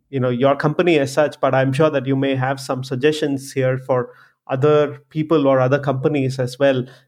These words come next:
and looking at all of these, uh, ideas and, and capturing all of these. Or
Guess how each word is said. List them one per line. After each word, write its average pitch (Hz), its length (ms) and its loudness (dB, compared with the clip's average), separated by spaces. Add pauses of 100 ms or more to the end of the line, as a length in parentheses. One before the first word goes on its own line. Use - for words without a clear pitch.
(120)
and 131 200 -2
looking 147 260 0
at 147 180 0
all 135 160 2
of 135 120 -4
these, 135 400 0
uh, 120 340 -2 (220)
ideas 139 480 0
and, 127 400 -4
and 131 160 -14
capturing 135 500 -4
all 131 100 -4
of 120 120 -10
these. 131 240 -8
Or 127 180 -4